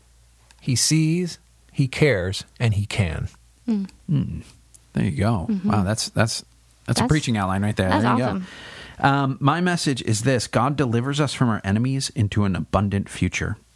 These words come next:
Speaker 3: And there's a part of me that wants to add a little phrase, but it, it, it's kind of going beyond the passage. But I wanna say, "Through the Son of David,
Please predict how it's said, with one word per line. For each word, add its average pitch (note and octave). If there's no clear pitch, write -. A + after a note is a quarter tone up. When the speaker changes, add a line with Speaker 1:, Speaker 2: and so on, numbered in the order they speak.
Speaker 3:
And G#2
there's B2
a A#2+
part E3
of F3+
me E3
that A2
wants A#2
to -
add G#2+
a G2+
little G#2+
phrase, C3
but F#2+
it, -
it, G2
it's -
kind G#2+
of G2
going G2
beyond F#2
the F2+
passage. -
But F2
I -
wanna C3
say, C3+
"Through B2
the A2+
Son G#2+
of F2+
David, E2+